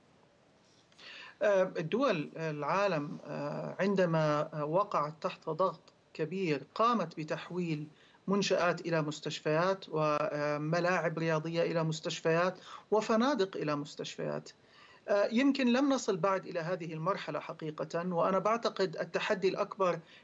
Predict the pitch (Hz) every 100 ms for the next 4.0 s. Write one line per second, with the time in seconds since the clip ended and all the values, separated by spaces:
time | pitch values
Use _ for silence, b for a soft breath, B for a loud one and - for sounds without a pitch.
0 | - 185 240 262 240 247 226 208 - 196
1 | 180 185 170 202 196 180 - 170 175 175
2 | 185 165 160 185 185 175 170 165 170 170
3 | 165 185 175 165 156 165 165 160 151 143